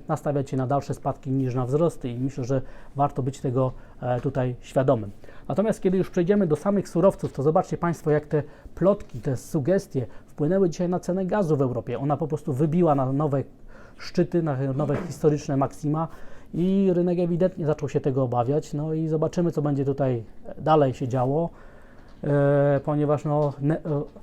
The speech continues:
wrażliwość tutaj Europy na wszelkiego, wszelkiego rodzaju zmiany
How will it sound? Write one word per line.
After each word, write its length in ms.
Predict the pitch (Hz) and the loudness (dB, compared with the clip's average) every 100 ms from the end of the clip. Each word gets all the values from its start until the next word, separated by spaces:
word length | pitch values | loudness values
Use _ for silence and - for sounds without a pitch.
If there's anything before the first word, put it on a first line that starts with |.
| - - | -20 -8
wrażliwość 680 | 156 120 160 135 190 175 - | -2 4 4 4 4 2 2
tutaj 220 | 151 147 | -2 -2
Europy 540 | 151 151 165 156 147 147 - 139 | 4 6 6 6 4 4 -2 -10
na 60 | |
wszelkiego, 720 | 131 165 139 151 139 135 160 - - | -4 -4 0 0 2 0 0 -4 -14
wszelkiego 520 | - 156 135 175 143 | -6 -4 -2 0 2
rodzaju 420 | 151 135 147 143 135 - - | 4 4 4 2 -2 -10 -12
zmiany 580 | 127 110 127 185 165 131 | -8 -2 2 4 4 2